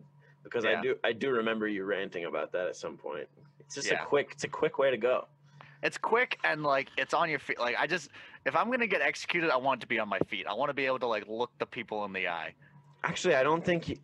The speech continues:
Speaker 1: I don't know how quick it is because you're, you don't die at once because it's like, it's like six people in a line shooting you. So you probably die, like, maybe two or three seconds into it, but, like, there, <laughs> there's a few seconds where you're just getting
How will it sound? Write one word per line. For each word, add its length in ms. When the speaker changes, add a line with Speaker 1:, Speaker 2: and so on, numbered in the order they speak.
Speaker 1:
I 80
don't 120
know 140
how 180
quick 280
it 80
is 240
because 400
you're, 260
you 140
don't 260
die 240
at 140
once 420
because 300
it's 180
like, 320
it's 160
like 160
six 460
people 380
in 100
a 60
line 420
shooting 420
you. 240
So 160
you 60
probably 340
die, 320
like, 400
maybe 180
two 240
or 120
three 180
seconds 580
into 340
it, 200
but, 100
like, 260
there, 140
<laughs> 520
there's 180
a 60
few 600
seconds 520
where 80
you're 80
just 240
getting 420